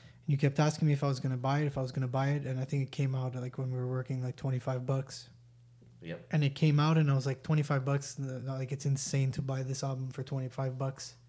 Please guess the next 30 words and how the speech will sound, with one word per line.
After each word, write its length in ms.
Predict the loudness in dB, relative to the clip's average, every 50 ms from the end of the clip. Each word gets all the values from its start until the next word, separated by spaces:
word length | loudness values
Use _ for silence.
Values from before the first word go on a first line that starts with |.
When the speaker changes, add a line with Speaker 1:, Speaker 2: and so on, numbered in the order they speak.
| -20 -20 -20 -20 -8 -2
Speaker 1:
It 100 | 2 2
is 120 | 4 4 4
insane 500 | 4 4 2 4 4 6 8 8 8 6
to 80 | 4 2
buy 160 | 0 0 0
this 140 | 0 2 2
album 220 | 4 4 4 2
for 100 | 0 -2
Speaker 2:
<laughs> 100 | -2 -2
Speaker 1:
twenty-five 380 | -2 -2 -2 -2 -4 -6 -4 -4
bucks." 280 | -6 -6 -6 -10 -16 -20 -20 -20 -20 -20 -20 -20 -20 -20 -20 -20 -20 -20 -20 -20 -20 -20 -20 -20 -20 -20 -20 -20 -2 2
Didn't 260 | 4 6 6 8 8
listen 260 | 8 6 6 6 4 4
to 140 | 4 2
it, 120 | 2 2 0 -6 -14 -20 -20 -20 -20 -20 -20 -8 -2 2
and, 180 | 4 4 6
like, 360 | 6 4 2 0 -2 -8 -18 -10 -8
it 140 | -6 -4 -2
took 180 | 0 0 2 4
me 100 | 4 4
half 300 | 4 4 2 2 2 0
a 40 | 0
listen. 500 | 2 2 2 2 2 2 2 2 0 -2 -8 -18 -20 -20 -20 -20 -20 -20 -20 -20 -20 -20 -20 -20 -20 -20 -20 -20 -20 -20 -20 -20 -20 -20 -20 -20 -20 -20 -20 -20 -20 -18 -4 0
I'd 200 | 2 2 2 2
buy 160 | 2 2 2 2
it 160 | 0 -2 -4 -8 -14 -20 -12
twice 360 | -6 -2 -2 -2 -2 -2 -4
at 100 | -6 -6
twenty-five 460 | -2 0 0 2 2 2 0 -2 -2 -2
bucks 400 | -4 -4 -6 -6 -10 -16 -16